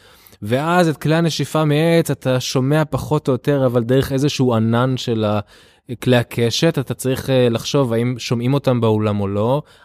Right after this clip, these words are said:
אני תמיד הולך גם להקשיב, כדי לקבל, לעשות לעצמי איזושהי השוואה בין מה שאני שומע על הבמה, לבין מה ששומעים באולם.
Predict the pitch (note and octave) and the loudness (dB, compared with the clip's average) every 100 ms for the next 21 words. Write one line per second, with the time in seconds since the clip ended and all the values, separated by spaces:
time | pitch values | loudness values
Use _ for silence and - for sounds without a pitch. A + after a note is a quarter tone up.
0 | - B2+ C3+ B2+ B2+ B2 A#2+ B2 A2+ F#2+ | -2 -2 2 2 2 2 2 0 0 -2
1 | - - B2+ D3 - A2 G#2+ G#2+ - G2+ | -6 -2 -2 -2 -6 -4 -2 -4 -6 -4
2 | A#2 A2+ _ _ - A#2+ C3+ B2 - D#3 | -4 -4 _ _ -4 0 2 2 4 4
3 | D3 B2+ - A2+ G2 A2+ A2 B2 A2+ G2+ | 4 2 0 -2 -2 -4 0 2 2 0
4 | G#2 A2 G#2 G2+ G2+ G#2 G#2 F#2 F#2+ G#2+ | -2 -2 -4 -6 -4 -2 -2 -4 -4 -6
5 | - - _ - F#2+ G2+ G2 G2+ G2 F#2 | -8 -20 _ -12 -6 -6 -6 -10 -10 -8
6 | F#2 F2 E2+ F2 G2 C#3 | -6 -8 -8 -6 -4 -4